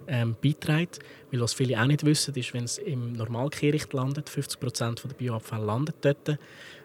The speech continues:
werden sie verbrannt und da entstehen C-O-zwei-Emissionen, die wir eigentlich könnten verhindern. Oder besser gesagt, in Form von neuer erneuerbarer Energie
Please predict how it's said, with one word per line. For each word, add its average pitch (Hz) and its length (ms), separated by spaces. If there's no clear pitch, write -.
werden 117 240
sie - 80
verbrannt 120 640
und 139 180
da 120 240
entstehen 117 380
C-O-zwei-Emissionen, 117 1080
die 113 80
wir 110 140
eigentlich 104 260
könnten 110 220
verhindern. 110 540
Oder 110 140
besser 117 260
gesagt, 117 500
in 113 140
Form 117 280
von 117 220
neuer 117 340
erneuerbarer 117 600
Energie 127 600